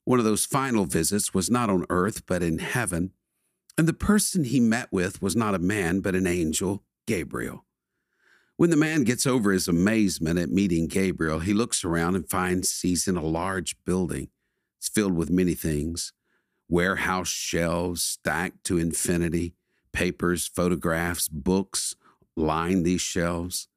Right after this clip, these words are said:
They walk and walk, but don't ever seem to come to the end of the building. Finally, they stop, and the man asks, "Have I seen it all?" Gabriel says, "You've only seen a tiny fraction of this facility, and a lifetime of wandering would not cover it all,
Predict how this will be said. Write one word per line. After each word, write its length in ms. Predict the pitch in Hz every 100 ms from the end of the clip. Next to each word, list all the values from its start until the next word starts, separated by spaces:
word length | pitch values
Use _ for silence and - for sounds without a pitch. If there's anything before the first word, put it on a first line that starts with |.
| _ - -
They 80 | 139
walk 360 | 143 170 185 160
and 120 | 123
walk, 340 | 113 120 127
but 140 | 113 95
don't 240 | 107 104
ever 240 | 120 117
seem 320 | 120 - 123 104
to 80 |
come 320 | 104 - 120 101
to 80 |
the 240 | 92 98 98
end 200 | 110 107
of 80 | 85
the 120 | 85
building. 500 | 107 113 90 85 65 _ _ _ _ _ _
Finally, 440 | - 110 107 104 85
they 100 | 73
stop, 480 | - - 78 87 95
and 100 | 78
the 60 |
man 260 | 78 80 80
asks, 460 | 73 76 90 - _ _ -
"Have 160 | 98
I 80 | 85
seen 360 | 80 - 139 120
it 120 | 101
all?" 340 | 98 98 117 _ _ _ _ _ _ _ -
Gabriel 340 | 156 139 131
says, 440 | - 143 127 -
"You've 160 | 156 151
only 240 | 165 160
seen 420 | 131 - - 135 117
a 280 | 98 98 - -
tiny 340 | - 151 120
fraction 560 | 101 107 95 90 - 78
of 60 | 69
this 200 | 76 -
facility, 760 | - - 85 76 76 80 - _ _ _ _ _
and 140 | - 104
a 40 |
lifetime 680 | 101 104 110 - 110 98 95
of 160 | 80
wandering 600 | 90 92 90 87 85 82 76
would 160 | 82
not 280 | 95 95 _
cover 360 | - - 90 82
it 80 | 80
all, 380 | 82 82 87